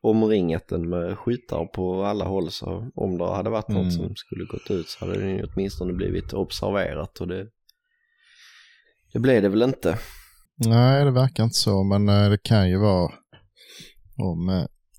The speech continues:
Speaker 2: vildsvinen har varit där och härjat mycket på natten där och tidigt på morgonen så har väl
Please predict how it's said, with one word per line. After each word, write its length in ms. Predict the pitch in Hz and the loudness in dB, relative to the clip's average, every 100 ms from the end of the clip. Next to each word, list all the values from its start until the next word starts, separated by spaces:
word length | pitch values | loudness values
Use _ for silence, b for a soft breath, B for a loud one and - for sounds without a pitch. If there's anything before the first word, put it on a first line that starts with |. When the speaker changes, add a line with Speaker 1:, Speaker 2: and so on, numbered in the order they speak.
| - | -2
Speaker 2:
vildsvinen 680 | 127 120 113 - 113 87 98 | 2 2 2 2 2 2 2
har 120 | 113 | 4
varit 220 | 110 104 | 4 4
där 80 | 104 | 4
och 80 | 98 | 4
härjat 480 | 104 101 107 87 - | 6 6 6 4 2
mycket 400 | 113 101 - 85 80 87 120 | 0 0 -2 -4 -4 -10 -4
på 80 | 110 | 0
natten 400 | 104 92 - 85 | 2 2 -2 -2
där 180 | 90 87 | -2 -2
och 100 | 92 - - | -4 -8 -2
tidigt 280 | 110 95 98 | 2 2 0
på 100 | - | -2
morgonen 460 | 92 101 98 58 76 | 0 0 0 -4 -2
så 140 | - | -2
har 220 | 92 87 90 | -2 -2 -4
väl 240 | 90 95 | -6 -8